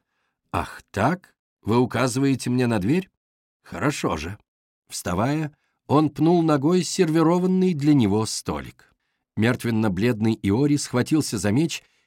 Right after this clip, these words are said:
и в мгновение ока оказался лицом к лицу с Симадзимой.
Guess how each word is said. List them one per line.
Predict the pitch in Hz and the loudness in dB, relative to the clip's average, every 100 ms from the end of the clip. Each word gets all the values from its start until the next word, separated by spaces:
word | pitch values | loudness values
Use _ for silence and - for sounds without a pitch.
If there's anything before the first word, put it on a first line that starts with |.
| - | -4
и | 123 | 0
в | |
мгновение | 147 117 139 147 170 160 160 | 2 4 4 4 4 4 2
ока | - 170 170 180 | 2 0 2 -2
оказался | - 147 160 143 185 175 185 | -2 -2 0 2 0 0 -2
лицом | 175 - 185 196 | -2 0 0 0
к | 185 | 0
лицу | 185 - - 117 - | -2 -2 -2 -2 -4
с | - | -8
Симадзимой. | - - 123 110 80 76 76 64 55 | -8 -4 0 0 -2 -6 -8 -8 -14